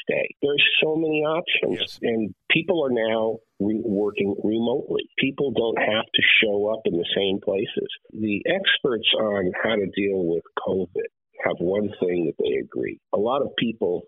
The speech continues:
Speaker 1: in a small space isn't helpful. But they agree on that. Everyone agrees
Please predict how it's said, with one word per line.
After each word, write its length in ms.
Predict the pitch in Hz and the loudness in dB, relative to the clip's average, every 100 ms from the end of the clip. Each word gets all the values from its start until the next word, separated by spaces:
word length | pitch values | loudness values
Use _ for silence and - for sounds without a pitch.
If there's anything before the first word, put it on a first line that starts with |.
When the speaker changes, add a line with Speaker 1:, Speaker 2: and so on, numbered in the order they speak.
| - | -6
Speaker 1:
in 100 | 87 | -2
a 120 | - - | 4 4
small 260 | 101 95 92 - - | 4 0 2 2 2
space 420 | - 85 - - - - - _ 202 | 2 -2 -2 -6 -6 -8 -12 _ -4
isn't 240 | 180 - - | -2 -2 -4
helpful. 380 | - - - - _ _ _ | -6 -8 -12 -12 _ _ _
But 100 | - - | -6 -4
they 80 | |
agree 240 | 147 127 80 | -2 -2 -2
on 160 | 64 | -2
that. 340 | 64 - - 147 | -6 -8 -4 -2
Everyone 360 | 123 87 69 | 0 0 -2
agrees 320 | - 80 73 | -2 -2 -2